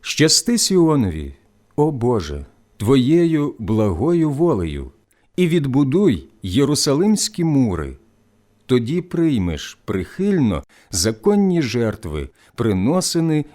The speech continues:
і всипальні жертви. Тоді принесуть телят на твій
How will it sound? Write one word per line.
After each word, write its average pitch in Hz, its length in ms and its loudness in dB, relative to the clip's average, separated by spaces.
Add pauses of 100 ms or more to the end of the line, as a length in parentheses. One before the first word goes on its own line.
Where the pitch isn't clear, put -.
(120)
і 151 120 -2
всипальні 147 760 -2
жертви. 90 600 -6 (640)
Тоді 98 300 -2
принесуть 147 840 -2
телят 120 580 -4 (360)
на 95 200 -2
твій 107 500 -6